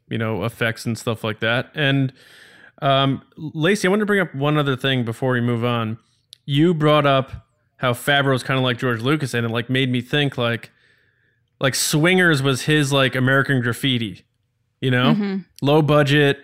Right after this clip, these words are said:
Speaker 1: a friend story, romance, that sort of thing. And then he goes on and does all these big movies. Like, there are parallels between the two of them.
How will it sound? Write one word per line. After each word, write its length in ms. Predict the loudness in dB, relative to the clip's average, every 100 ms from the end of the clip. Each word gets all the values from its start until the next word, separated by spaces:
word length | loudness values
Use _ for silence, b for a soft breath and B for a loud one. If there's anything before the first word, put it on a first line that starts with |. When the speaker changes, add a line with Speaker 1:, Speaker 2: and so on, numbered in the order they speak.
| _ -6
Speaker 1:
a 80 | -6
friend 520 | -2 0 2 4 2
story, 800 | 2 0 2 2 2 2 0 -4 b b b -2
romance, 500 | 2 4 4 2 0
that 160 | -2
sort 160 | 0 0
of 60 | 0
thing. 180 | -2
And 140 | 0 0
then 120 | 2
he 80 | 2
goes 280 | 2 0 2
on 240 | 2 2
and 100 | 2
does 180 | 0 0
all 120 | 0
these 160 | -2 -2
big 200 | -2 0
movies. 300 | 0 0 0
Like, 140 | -2 -4 -2
there 200 | 0 2
are 200 | 2 0
parallels 500 | 0 0 0 -2 -6
between 320 | -8 -6 -6
the 80 | -6
two 160 | -10
of 60 | -10
them. 180 | -12